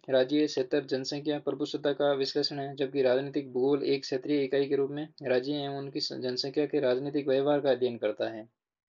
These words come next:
अर्थशास्त्र अर्थव्यवस्था की मूल विशेषताओं जैसे उत्पादन, विवरण, विनिमय, उपभोग का विवेचन है। ठीक है, इन्हीं विशेषताओं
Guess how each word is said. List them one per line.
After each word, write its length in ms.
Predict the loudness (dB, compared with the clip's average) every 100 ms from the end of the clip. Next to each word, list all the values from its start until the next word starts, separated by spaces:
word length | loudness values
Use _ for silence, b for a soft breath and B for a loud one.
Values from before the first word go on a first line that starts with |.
| _ _ _ b b _ 0
अर्थशास्त्र 560 | 0 2 0 2 0 2
अर्थव्यवस्था 600 | 0 2 2 2 -2 -4
की 380 | 0 0 0
मूल 180 | 0 0
विशेषताओं 640 | 0 2 0 0 -6 -6 -8 -2
जैसे 220 | 0 2
उत्पादन, 480 | 0 2 0 0 0
विवरण, 460 | 0 2 0 -2
विनिमय, 480 | -2 -2 -2 -4 -6 -4
उपभोग 400 | -6 0 0 2
का 80 |
विवेचन 420 | 2 4 0 -2 -8
है। 80 | -8 _ b b b _
ठीक 120 | -2
है, 120 | -2 -4 _
इन्हीं 340 | -2 0 0 -4 _ -4
विशेषताओं 600 | 0 2 2 -2 -8